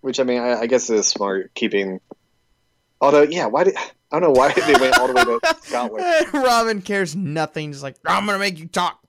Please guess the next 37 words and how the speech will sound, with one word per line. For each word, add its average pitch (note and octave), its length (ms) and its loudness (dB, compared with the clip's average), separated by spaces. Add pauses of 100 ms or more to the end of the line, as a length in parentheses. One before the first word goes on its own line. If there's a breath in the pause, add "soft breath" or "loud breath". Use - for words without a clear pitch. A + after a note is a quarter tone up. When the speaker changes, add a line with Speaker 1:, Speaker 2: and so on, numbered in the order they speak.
Speaker 2:
rah!" D3+ 400 0 (680)
Speaker 1:
Yeah, F#3+ 120 0
and D#3 100 -2
he D#3+ 100 0
throws F3 300 -4
them E3 100 -14
out D#3 140 -6
the, B2 180 -12 (160)
out C3 160 -6
the C3 80 -6
room C3+ 280 -6
so C3 140 -4
all B2 60 -2
the A#2+ 80 -4
ninjas A#2 480 -6
know A2 140 -6
they're G2+ 180 -10
in B2 120 -6
there. G2 300 -10 (240)
Speaker 2:
Yep. - 140 -20 (220)
Speaker 1:
Brilliant. F#2+ 380 -8 (1000)
Speaker 2:
I D#3 80 -10
mean, F3 260 -6 (560)
I - 60 -14
mean, D#3 220 -8
uh, C#3+ 200 -4
Damian F3 380 -6
Wayne C3 300 -6
is, A2 300 -10
uh, A2 220 -8
Jason B2 380 -8
Todd, G#2+ 400 -10
just - 260 -14 (760)
worse. - 420 -14 (720)
Speaker 1:
Yeah, B2 300 0
you're B2+ 180 -4
right. A2 220 -6